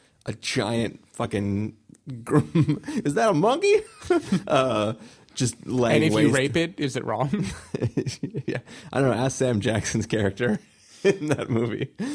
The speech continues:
Speaker 1: Um, but I, I, I, I don't know. It's, like, a weird, 'cause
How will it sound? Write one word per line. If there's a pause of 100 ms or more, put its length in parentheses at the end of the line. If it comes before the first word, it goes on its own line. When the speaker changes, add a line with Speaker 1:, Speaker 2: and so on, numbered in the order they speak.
(220)
Speaker 1:
Um, (480)
but (800)
I, (100)
I, (240)
I,
I
don't
know.
It's,
like,
a
weird,
'cause